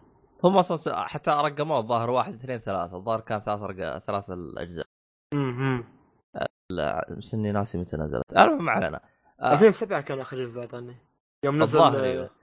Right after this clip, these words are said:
Speaker 1: اللي
Speaker 2: كان
Speaker 1: كان
Speaker 2: دعاية بعد على التليفون نوكيا ناينتي، ناينتي فايف، أتذكر.
Speaker 1: بالضبط، أيوة.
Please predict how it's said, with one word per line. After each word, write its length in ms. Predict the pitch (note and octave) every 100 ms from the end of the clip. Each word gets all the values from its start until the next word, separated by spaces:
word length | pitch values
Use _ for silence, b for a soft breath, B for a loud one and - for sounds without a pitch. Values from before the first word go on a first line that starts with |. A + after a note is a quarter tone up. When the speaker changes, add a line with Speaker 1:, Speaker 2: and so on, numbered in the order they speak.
| -
Speaker 1:
اللي 180 | A2 A#2+
Speaker 2:
كان 180 | - D3+
Speaker 1:
كان 160 | D3+
Speaker 2:
دعاية 340 | B2+ - D3+ C#3+
بعد 280 | B2+ B2+ B2+
على 80 | A#2+
التليفون 640 | C#3 C3 D#3 C#3 C3 C3
نوكيا 380 | C#3+ C#3 C#3+ B2+
ناينتي، 360 | C3+ B2 C3+
ناينتي 440 | C3+ C3 C#3 C3+ C3
فايف، 420 | C3+ A#2+ - -
أتذكر. 380 | C3 C3 - B2+
Speaker 1:
بالضبط، 1080 | B2 B2+ C#3+ D3 D3+ D3+ C3+ B2+ A2+ F#2+ -
أيوة. 320 | C3 G#2+ F#2+